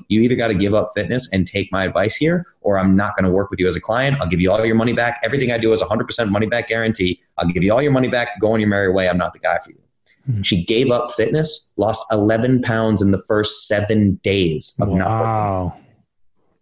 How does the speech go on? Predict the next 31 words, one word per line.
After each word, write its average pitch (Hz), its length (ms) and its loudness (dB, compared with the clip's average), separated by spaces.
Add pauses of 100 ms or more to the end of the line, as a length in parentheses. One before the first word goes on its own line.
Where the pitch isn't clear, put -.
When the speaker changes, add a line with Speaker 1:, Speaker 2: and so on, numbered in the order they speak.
(120)
Speaker 1:
Changed 120 320 -2
everything 98 320 -2
for 82 80 -2
her. 76 100 -2
Her 107 80 0
whole 127 200 0
life 139 180 0
is 92 100 -2
different 90 240 -4
now. 82 220 -4 (240)
Speaker 2:
That's - 20 -2
Speaker 1:
All 110 140 2
she 113 120 0
Speaker 2:
so - 40 2
Speaker 1:
does 107 140 2
Speaker 2:
crazy. 117 140 2
Speaker 1:
is 113 60 0
trains, 101 300 -2
like, 90 100 -2
exclusively 95 800 0 (240)
very 98 160 2
slow 98 440 0
calisthenics, 92 720 0
like 80 160 0
G 98 220 0
M 92 140 2
B, 92 280 2
like, 87 200 0
kinda 92 200 -4
animal 95 340 0
flow. 95 340 -2